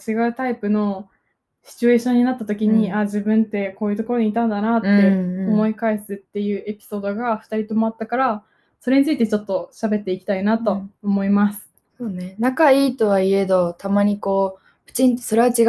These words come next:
Speaker 2: うんじゃないって怒りたくなっちゃう時もあるしさ。
Speaker 1: うん。
Speaker 2: まあ、ちょっと遠-、距離感があるからこそ、もともと合わない部分があって、合わないなって思う部分があったりとか、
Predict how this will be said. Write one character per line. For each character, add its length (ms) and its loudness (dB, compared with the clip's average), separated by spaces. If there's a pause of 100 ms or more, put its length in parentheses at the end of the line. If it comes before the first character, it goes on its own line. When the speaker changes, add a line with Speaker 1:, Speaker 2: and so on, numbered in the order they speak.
Speaker 2:
う 20 8
ん 60 6
じ 60 2
ゃ 40 2
な 140 2
い 60 2
っ 40 0 (360)
て 280 -2 (540)
怒 320 0
り 140 0
た 120 0
く 120 -6
な 120 -6
っ 100 -14
ち 100 -4
ゃ 60 -4
う 40 -8
時 220 -12
も 140 -8
あ 60 -4
る 100 -4
し 60 -16
さ。 440 -8
Speaker 1:
う 20 2
ん。 500 4 (460)
Speaker 2:
ま 320 -4
あ、 20 -20 (200)
ち 80 -2
ょ 20 2
っ 60 -6
と 140 -2
遠-、 500 -2 (300)
距 120 0
離 100 -4
感 200 2
が 120 0
あ 60 -2
る 80 0
か 120 -2
ら 100 -2
こ 140 -6
そ、 480 0
も 120 -6
と 80 0
も 140 2
と 120 -2
合 80 0
わ 80 2
な 120 2
い 60 -2
部 100 -4
分 220 -4
が 100 -6
あ 40 -6
っ 80 -12
て、 300 -4
合 120 -2
わ 100 0
な 140 -4
い 60 -2
な 180 2
っ 160 -4
て 100 -4
思 220 -2
う 40 -4
部 100 -6
分 200 -6
が 80 -8
あ 60 -4
っ 80 -18
た 100 -8
り 120 -10
と 120 -20
か、 400 -8